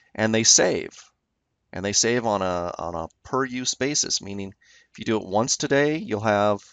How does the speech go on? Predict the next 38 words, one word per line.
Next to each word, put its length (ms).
um, 560
basically 400
a 60
list 340
of 140
what 160
you've 140
done 200
today. 300
If 120
you 60
do 140
it 60
twice 300
today, 240
you'll 160
get 180
two 200
lists 340
of 80
what 160
you've 140
done 140
today, 200
what 180
you 60
did 160
in 60
the 80
first 240
session, 280
what 120
you 60
did 140
in 80
the 60
second 320
session. 300